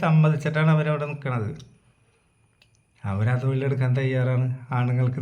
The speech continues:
സാധനം വേണ്ടിയിട്ട് അവര് പൈസ ഉണ്ട്, അവര് പോയി കളിക്കണം. മറ്റുള്ളവർക്ക് ശല്യം ഇല്ലാത്തടത്തോളം കാലം എന്തിനാണ് ഈ അറസ്റ്റും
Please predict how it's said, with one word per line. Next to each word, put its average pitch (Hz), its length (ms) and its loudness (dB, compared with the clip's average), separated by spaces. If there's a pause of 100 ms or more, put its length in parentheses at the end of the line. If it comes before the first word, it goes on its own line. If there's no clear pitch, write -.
സാധനം 131 340 -2
വേണ്ടിയിട്ട് 127 340 -4 (120)
അവര് 123 240 -2
പൈസ 127 200 -2 (120)
ഉണ്ട്, 131 180 -2
അവര് 123 240 -4
പോയി 131 220 -2
കളിക്കണം. 120 420 -4 (1300)
മറ്റുള്ളവർക്ക് 175 840 -2 (100)
ശല്യം 139 600 2
ഇല്ലാത്തടത്തോളം 151 920 0
കാലം 147 300 0
എന്തിനാണ് 139 640 0
ഈ - 20 -6 (100)
അറസ്റ്റും 131 440 -4